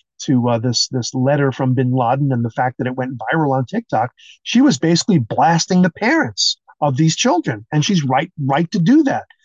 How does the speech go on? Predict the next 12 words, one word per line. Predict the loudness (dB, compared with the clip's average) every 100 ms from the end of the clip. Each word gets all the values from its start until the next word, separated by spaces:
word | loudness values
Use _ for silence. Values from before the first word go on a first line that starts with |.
| _
It's | -4 0
like, | 0 2
you're | 2 4
the | 2
ones | 2 0 0
who |
created | -2 0 2 2 4
these | 2 2
monsters | 0 -2 -2 -2 0
because | 0 2 0
your | 2 2
views | 0 2 4 4 2